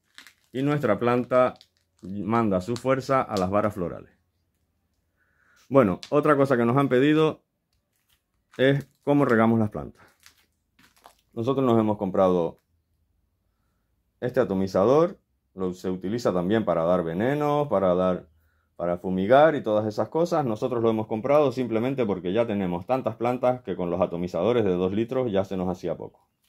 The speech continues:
Bueno, esto simplemente cogemos, le damos un poco de potencia. Les voy a enseñar.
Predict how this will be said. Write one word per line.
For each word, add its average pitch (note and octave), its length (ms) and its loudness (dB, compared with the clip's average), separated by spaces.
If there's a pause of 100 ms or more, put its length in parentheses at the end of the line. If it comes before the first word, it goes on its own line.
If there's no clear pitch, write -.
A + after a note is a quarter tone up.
(2500)
Bueno, F#2 320 0
esto G#2+ 200 -2
simplemente A#2+ 760 0
cogemos, C3 640 2
le F#2+ 120 0
damos F2 280 0
un F2 140 -2
poco F2+ 300 0 (680)
de F#2+ 100 0
potencia. A#2+ 640 4 (4000)
Les F2+ 100 -6
voy G2+ 140 2
a G#2 40 4
enseñar. D#2 380 -4